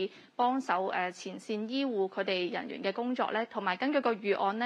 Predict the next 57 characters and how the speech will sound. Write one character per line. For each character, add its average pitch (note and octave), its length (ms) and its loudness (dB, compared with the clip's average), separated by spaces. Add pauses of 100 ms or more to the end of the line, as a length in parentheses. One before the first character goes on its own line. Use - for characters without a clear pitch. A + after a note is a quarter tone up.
佢 A3+ 120 -2
哋 F#3+ 100 0
淨 F#3+ 160 -4
係 F#3+ 140 -2
負 G3 160 -6
責 G#3 160 0 (280)
採 G3 280 -2
樣 G3+ 240 2
啊， C4 160 6
還 G#3+ 200 0
是 - 220 -8
係 G3 160 0
因 B3+ 160 0
為， A#3 180 4 (280)
呃， F#3+ 160 4
還 F#3 160 4
是 G#3 80 0
係， G3 280 2
呃， F#3+ 260 2 (180)
急 C4 160 4
診、 G#3 280 0
山 B3+ 180 0
頂 A#3 100 0
急 C4 80 0
診 G3+ 320 0
啊， G3+ 160 4
或 F3+ 120 2
者 G#3 120 -4
係 G3 180 -2
高 A3+ 160 0
頂 G#3 160 0
隔 G3 80 2
離， F3 380 0
呃， F#3+ 280 -2 (100)
病-， F#3+ 260 -2 (300)
呃， G3 140 2
隔 F#3 100 0
離 E3 180 0
病 F#3+ 200 -4
床 F3 220 -4
嗰 F#3 120 -4
啲 A#3+ 160 -4
啊， G#3 140 0 (260)
或 G#3 120 2
者 G3 160 0
係 G#3+ 220 0
方 B3+ 280 4
艙 B3 220 4
嗰 A#3 100 0
啲 G#3 120 4
都 A3+ 140 4
會 F3+ 120 4
幫 G3 240 2
手 F3 260 0
呢？ F#3+ 120 0
唔 F3+ 120 -6
該。 F#3 180 0